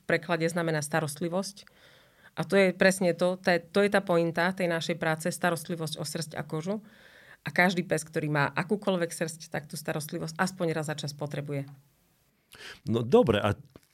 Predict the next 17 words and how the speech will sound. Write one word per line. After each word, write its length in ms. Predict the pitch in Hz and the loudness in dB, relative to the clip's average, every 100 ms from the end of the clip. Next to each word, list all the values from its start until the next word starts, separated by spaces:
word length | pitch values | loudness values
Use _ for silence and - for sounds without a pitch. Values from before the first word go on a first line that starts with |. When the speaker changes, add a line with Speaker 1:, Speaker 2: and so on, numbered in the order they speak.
| _ - 110 104 107 - | _ -4 2 2 2 2
Speaker 2:
keby 240 | 147 160 | 0 2
som 160 | 143 135 | 2 6
teraz 240 | 139 104 | 6 6
úvodzovky 480 | 123 127 120 117 117 | 8 8 8 4 6
hore-dole, 480 | 120 117 110 101 92 | 8 8 8 6 4
bol 80 | |
taký 240 | 110 143 - | 2 0 -2
špekulant, 560 | - 139 139 135 123 | 2 2 6 8 8
že 160 | 117 110 | 6 2
si 160 | - 113 | -2 0
poviem, 400 | 113 113 113 107 | 4 6 4 4
že 160 | 113 - - - - | 2 0 -12 -12 -4
jednoducho 440 | 175 175 175 147 | 0 2 2 2
to 140 | 147 104 | 0 2
dokážem 560 | 113 - 117 113 113 | 0 0 2 4 4
aj 180 | 107 95 | 4 4
ja 200 | 98 95 | 4 4